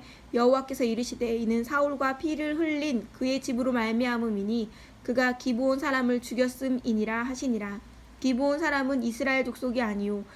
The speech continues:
그들은 아모리 사람 중에서 남은 자라. 이스라엘 족속들이 전에 그들에게 맹세하였거늘 사울이 이스라엘과 유다 족속을 위하여 열심히 있으므로 그들을 죽이고자 하였더라.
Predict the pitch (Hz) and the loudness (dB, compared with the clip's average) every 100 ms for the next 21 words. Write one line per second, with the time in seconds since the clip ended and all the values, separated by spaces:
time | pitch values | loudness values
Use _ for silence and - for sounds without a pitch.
0 | - - - 220 262 254 226 233 262 302 | -20 -12 -4 0 2 2 2 2 0 0
1 | 277 269 247 240 247 254 220 214 226 220 | 0 0 0 0 0 -2 -2 0 0 0
2 | 208 196 214 - - - 240 240 294 285 | -2 -6 -10 -16 -20 -6 -2 2 4 4
3 | 254 - 240 262 247 247 220 226 220 214 | 2 -4 -6 -2 0 0 0 0 -2 0
4 | 247 247 247 226 220 277 247 240 233 220 | 4 4 4 2 0 0 0 -2 -2 -2
5 | 214 262 285 - - - - - 320 302 | 0 0 -4 -14 -20 -20 -20 -2 2 4
6 | 294 277 233 226 269 262 240 233 233 233 | 2 0 0 0 0 2 2 2 2 0
7 | 220 233 247 240 - 247 233 220 214 214 | 0 0 0 0 -2 0 2 2 0 0
8 | 208 208 214 254 254 233 208 - 226 214 | 0 -2 -2 -2 0 0 -2 -4 -2 0
9 | 214 202 - - - 220 262 262 233 262 | 0 -4 -12 -10 -6 -2 0 -2 -2 0
10 | 240 247 262 262 269 233 214 208 | 0 0 0 0 -2 -2 -4 -6